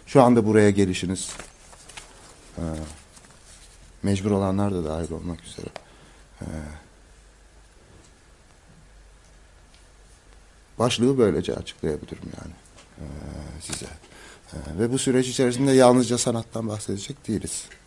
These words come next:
e, elbette. Ağırlıkla felsefi, tarihsel, sosyolojik bir konuşmamız,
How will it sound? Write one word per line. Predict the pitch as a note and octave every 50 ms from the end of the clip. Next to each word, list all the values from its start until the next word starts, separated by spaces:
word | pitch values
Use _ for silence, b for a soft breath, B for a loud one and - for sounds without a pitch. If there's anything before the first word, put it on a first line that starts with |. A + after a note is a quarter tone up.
| _ _ _ - F2
e, | E2+ D#2+ D#2 D2+ D2+ D2+ D2+ D#2+ D#2+ D#2 D#2
elbette. | D#2 D#2 D#2+ D#2+ - - - - F3 - B B B B B B B B -
Ağırlıkla | A2+ B2+ B2 B2 B2+ - - D#3+
felsefi, | D3+ C3 A2 G#2+ G#2+ - A2+ G#2+ G2+ B2+ C3 C3
tarihsel, | - C3 A2+ A2 A2 G#2+ - - C#3+ C3+
sosyolojik | - - A#2+ - - B2+ A#2 A2+ A2 A2 G#2 F#2+
bir | F#2 E2 - -
konuşmamız, | - F2+ F2+ F2 F2 - - D#2 D2 E2 E2 - - - - -